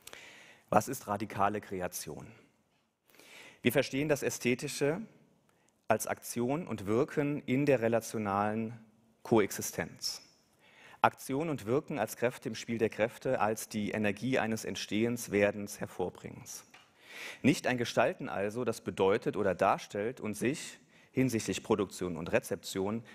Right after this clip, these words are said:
auf bestehende Dinge, Objekte und Subjekte sowie deren Interaktionen bezieht. Das Ästhetische transzendiert denn auch die Dimension von Wahrnehmungs- und Erlebnisvorgängen, wie sie die Phänomenologie zum Thema macht und manifestiert sich in der Hervorbringung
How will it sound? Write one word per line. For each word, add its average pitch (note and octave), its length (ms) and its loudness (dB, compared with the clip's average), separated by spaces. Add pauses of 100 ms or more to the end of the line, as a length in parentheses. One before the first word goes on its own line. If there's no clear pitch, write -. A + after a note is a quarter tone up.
auf - 180 -2
bestehende A2+ 460 2
Dinge, A#2+ 480 2
Objekte G2+ 480 2
und F2+ 120 -6
Subjekte A2+ 640 0 (280)
sowie G2+ 340 2
deren G#2 320 2
Interaktionen F2+ 800 -2
bezieht. - 600 -6 (680)
Das G#2 160 4
Ästhetische C3+ 800 -2 (100)
transzendiert A#2 760 -2
denn C3+ 100 0
auch A2 140 0
die A#2 100 -6
Dimension A2 480 -2
von G#2 240 0
Wahrnehmungs- A#2 580 2
und G2+ 120 -6
Erlebnisvorgängen, G2+ 1000 0 (380)
wie A#2 120 4
sie B2 100 4
die G#2+ 100 2
Phänomenologie G2+ 840 2
zum A#2 200 -2
Thema G#2+ 320 2
macht C3 300 0
und G#2 80 0
manifestiert G2 800 0
sich - 380 -2
in G#2+ 100 -2
der F#2+ 100 4
Hervorbringung A2+ 720 0